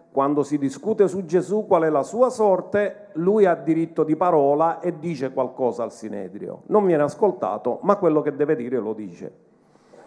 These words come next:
Ma studiamo questo fatto. Or c'era tra i farisei un uomo di nome Nicodemo, un capo dei giudei. Questi venne a Gesù di notte e gli disse: "Maestro,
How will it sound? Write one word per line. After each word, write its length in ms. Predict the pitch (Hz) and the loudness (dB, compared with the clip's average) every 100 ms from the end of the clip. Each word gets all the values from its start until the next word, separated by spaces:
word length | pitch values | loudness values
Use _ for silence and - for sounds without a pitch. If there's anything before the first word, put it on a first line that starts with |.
| - - _ - | -20 -20 _ -6
Ma 220 | 220 - | -4 -4
studiamo 680 | - - 233 185 120 117 120 | -10 -6 0 2 0 -4 -8
questo 300 | 117 - 104 | -8 -10 -10
fatto. 500 | 95 80 - - - | -8 -10 -10 -16 -4
Or 220 | - 233 - | 2 2 2
c'era 340 | - 233 196 | 0 2 2
tra 220 | - 180 | 0 0
i 60 | 196 | 0
farisei 540 | 190 220 196 165 147 | 0 -2 -2 -2 0
un 120 | 143 175 | 0 2
uomo 260 | 202 196 | 2 0
di 120 | 160 | 0
nome 320 | 156 156 151 147 | 2 2 2 0
Nicodemo, 640 | 180 175 143 131 120 123 | -2 0 0 0 -2 -2
un 180 | 160 190 | -2 -2
capo 440 | 170 156 156 160 | 2 2 2 -2
dei 240 | 151 147 135 | 0 -2 -2
giudei. 580 | 127 127 113 101 98 - _ _ _ _ - | -6 -4 -4 -6 -10 -14 _ _ _ _ 0
Questi 360 | 233 233 - | 0 0 -2
venne 340 | 208 220 214 202 | 0 0 2 0
a 120 | 185 | 0
Gesù 320 | 160 165 196 | -4 -6 -6
di 120 | 220 | -2
notte 640 | 202 214 220 - 208 202 - | 2 2 0 0 0 0 0
e 140 | 190 | -2
gli 160 | 180 175 | 0 -2
disse: 680 | 156 131 - - 101 95 - _ _ _ _ _ _ _ _ _ _ _ _ _ _ _ _ _ _ _ _ - | -2 -4 -6 -12 -10 -10 -14 _ _ _ _ _ _ _ _ _ _ _ _ _ _ _ _ _ _ _ _ 0
"Maestro, 800 | 156 160 - - - 92 - | 2 4 0 -4 -12 -12 -12